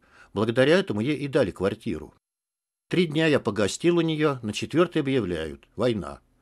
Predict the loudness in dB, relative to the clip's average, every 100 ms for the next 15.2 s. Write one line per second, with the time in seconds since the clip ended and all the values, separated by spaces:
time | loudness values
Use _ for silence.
0 | _ _ _ -20 _ _ 0 2 4 4
1 | 2 0 0 0 2 4 2 -2 -2 -2
2 | -2 -6 -12 -20 _ _ _ -4 0 4
3 | 2 4 2 2 -2 -2 -4 -2 -2 0
4 | 0 -2 0 0 0 0 -2 -4 -4 -4
5 | -4 -2 -2 0 -2 -2 -2 0 -2 -4
6 | -12 _ _ _ _ _ _ _ _ _
7 | _ _ -6 -2 0 0 -2 -2 -4 0
8 | 0 2 0 -2 0 -2 0 -2 -2 -4
9 | -6 -4 -6 -6 -8 -10 -14 _ _ _
10 | _ -20 _ 4 6 6 4 2 2 0
11 | -2 -2 0 2 2 0 -6 -14 _ -2
12 | 2 2 2 -2 -2 -2 -4 -8 _ _
13 | _ _ _ -2 0 4 2 2 0 0
14 | 2 -2 0 0 2 2 0 -2 -4 -10
15 | -14